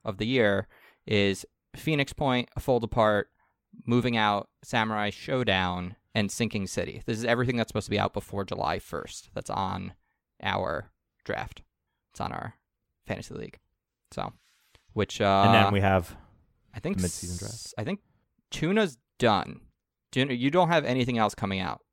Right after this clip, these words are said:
Speaker 1: Nothing on this list is yours. Phoenix Point is mine. Dan's got a bunch of these. He's got Sonic.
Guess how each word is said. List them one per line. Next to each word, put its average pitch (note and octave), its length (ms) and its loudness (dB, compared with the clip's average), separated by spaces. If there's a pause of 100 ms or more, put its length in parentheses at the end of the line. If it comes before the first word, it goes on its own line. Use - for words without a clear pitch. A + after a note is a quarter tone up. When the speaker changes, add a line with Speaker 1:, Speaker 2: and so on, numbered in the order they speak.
(240)
Speaker 1:
Nothing B2 320 0
on C3 100 2
this A#2 160 -4
list A2+ 200 0
is G2+ 120 -4
yours. F#2+ 420 0 (340)
Phoenix F#3 440 -4
Point - 360 -6
is G#2 160 -6
mine. F#2+ 880 0 (520)
Dan's B2+ 340 0
got A#2 240 2 (240)
a G#2 60 -2
bunch F#2+ 280 0
of G#2 100 -4
these. C#2 220 -10
He's A2 140 -6
got F#2 180 -2
Sonic. C3 560 2